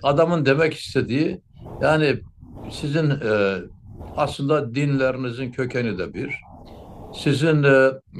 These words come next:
dilinizin kökeni de bir. İşte ne diye birbirinizi öldürüyorsunuz, niye diye bombalar atıyor falan demek istiyor. Ama <laughs> bunu demek isterken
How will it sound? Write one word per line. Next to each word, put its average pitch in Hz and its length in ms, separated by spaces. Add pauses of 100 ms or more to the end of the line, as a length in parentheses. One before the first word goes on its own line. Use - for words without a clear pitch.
(200)
dilinizin 151 640
kökeni 139 460
de 110 180
bir. 135 320 (500)
İşte 127 220
ne 160 180
diye 131 380 (140)
birbirinizi 117 800
öldürüyorsunuz, 127 880
niye 131 240
diye 104 220
bombalar 113 480
atıyor 98 400
falan 117 520
demek 127 320
istiyor. 107 480 (1160)
Ama 196 340 (220)
<laughs> 131 160
bunu 151 360
demek 156 300
isterken 156 600